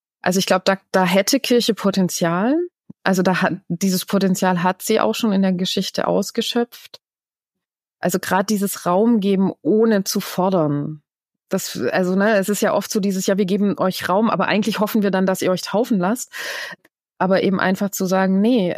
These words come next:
macht mal hier euer Ding." Die meisten Punkkonzerte in D-D-R-Zeiten haben in Kirchen stattgefunden,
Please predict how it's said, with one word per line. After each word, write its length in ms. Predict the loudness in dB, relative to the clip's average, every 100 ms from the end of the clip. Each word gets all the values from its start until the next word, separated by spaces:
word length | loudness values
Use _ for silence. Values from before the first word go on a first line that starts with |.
| -4
macht 360 | 0 0 0 0
mal 120 | 0
hier 200 | 2 0
euer 180 | 0 0
Ding." 200 | 0 0
Die 100 | 2
meisten 340 | 2 2 -2
Punkkonzerte 720 | 0 -2 0 0 0 0 0
in 100 | 0
D-D-R-Zeiten 760 | 0 0 0 0 -2 -2 0 0
haben 120 | 2
in 100 | 0
Kirchen 320 | -2 -2 0
stattgefunden, 920 | -2 -4 -6 -10 -6 -6 -6 -6 -8